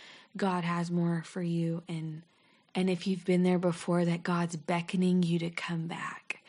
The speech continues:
and he's drawing you to come back. With open hands, open arms, he's saying, "Come, come close. I'll meet with you.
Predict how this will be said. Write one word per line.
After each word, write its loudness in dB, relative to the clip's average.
and 0
he's 0
drawing 2
you -2
to -10
come -4
back. -8
With -6
open 4
hands, 2
open -6
arms, -6
he's -8
saying, -6
"Come, -4
come 6
close. 0
I'll 2
meet 2
with -8
you. -6